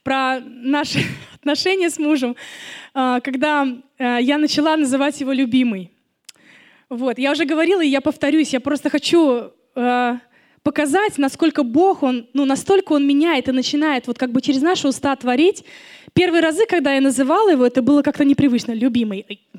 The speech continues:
как-то, э, "любимый". Как-то, как-то было как-то вот не очень. <laughs> А потом, а, я села и начала молиться. Я говорю: "Господь,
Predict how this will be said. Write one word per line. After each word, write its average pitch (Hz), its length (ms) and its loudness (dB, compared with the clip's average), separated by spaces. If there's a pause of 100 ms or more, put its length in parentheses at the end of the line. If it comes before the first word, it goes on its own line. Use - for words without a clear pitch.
(140)
как-то, 214 300 -12
э, 196 360 -16 (520)
"любимый". 175 540 -10 (640)
Как-то, 196 440 -10 (340)
как-то 285 260 -4
было 359 240 2
как-то 349 300 -4
вот 330 200 -4
не 359 280 0
очень. 302 460 2 (380)
<laughs> - 400 -16
А 254 80 -2
потом, 415 380 -2 (220)
а, 262 380 -2 (360)
я 285 160 0
села 427 360 2
и 285 40 2
начала 285 320 0
молиться. 320 420 0
Я 240 40 -4
говорю: 247 120 -4
"Господь, 277 600 -4